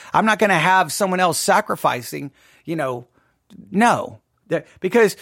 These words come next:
there would be some ministry who doesn't even listen to this podcast supporting this for all the listeners. No, <laughs> no, that's not the way it should work. That's not the way it should work.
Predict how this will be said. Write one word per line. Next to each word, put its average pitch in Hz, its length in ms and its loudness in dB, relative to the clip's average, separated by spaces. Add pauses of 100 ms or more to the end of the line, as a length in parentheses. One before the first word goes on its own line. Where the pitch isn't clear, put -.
(120)
there 220 120 6
would 233 120 4
be 220 80 0
some 202 220 0
ministry 208 340 -2
who 190 80 0
doesn't 196 260 0
even 160 300 -2
listen 208 400 2
to 127 80 0
this 117 240 -6
podcast 131 580 -4 (160)
supporting 226 560 2
this 208 320 0
for 214 220 2
all 208 100 6
the 190 140 -4
listeners. 180 720 -4
No, 233 380 2
<laughs> 190 100 -2
no, 185 80 2
that's 202 300 2
not 214 200 0
the 160 80 -6
way 139 160 -6
it 123 120 -14
should 127 180 -12
work. 101 240 -14
That's 143 180 -6
not 135 160 -6
the 117 60 -10
way 117 160 -6
it - 100 -14
should - 180 -14
work. - 220 -18